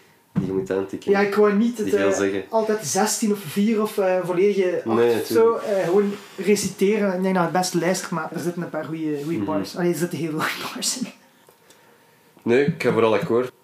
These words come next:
Speaker 1: En zwa, kleine, kleine shout-out inderdaad, hè. Vooral een freestyle rapper, als ik me niet vergis. Ik heb daar zo hier en daar
Speaker 2: Hmm.
Speaker 1: eens iets zien van, van zien passeren. Echt ook wel talented. Ehm, diezelfde bar dat jij had gezegd van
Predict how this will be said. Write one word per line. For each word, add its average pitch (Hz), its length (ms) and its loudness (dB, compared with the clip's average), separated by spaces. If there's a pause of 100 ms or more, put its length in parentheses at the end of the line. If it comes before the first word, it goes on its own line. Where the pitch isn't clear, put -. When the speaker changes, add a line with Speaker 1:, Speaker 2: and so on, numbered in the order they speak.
(380)
Speaker 1:
En 110 180 -4
zwa, 113 400 0
kleine, 101 480 2
kleine 101 220 2
shout-out 107 440 2
inderdaad, 104 480 -2
hè. 104 180 -6 (140)
Vooral 104 260 0
een 98 60 0
freestyle 127 480 0
rapper, 127 220 0
als 113 80 -2
ik 120 120 -8
me 113 80 -4
niet 110 120 -4
vergis. 107 600 -8
Ik 98 140 -14
heb 101 100 0
daar 98 160 4
zo 98 80 -2
hier 104 180 0
en 113 80 2
daar 110 180 2
Speaker 2:
Hmm. 202 320 2
Speaker 1:
eens - 100 -2
iets 101 180 -4
zien 101 160 0
van, 98 280 0 (160)
van 98 200 -2
zien 101 140 -2
passeren. 104 540 0 (1160)
Echt - 200 -6
ook 98 100 -4
wel 98 160 2
talented. 110 500 0 (580)
Ehm, 101 480 2
diezelfde 120 440 2
bar 123 380 4
dat 120 140 -2
jij 117 100 2
had 117 120 0
gezegd 117 360 -4
van 110 160 -2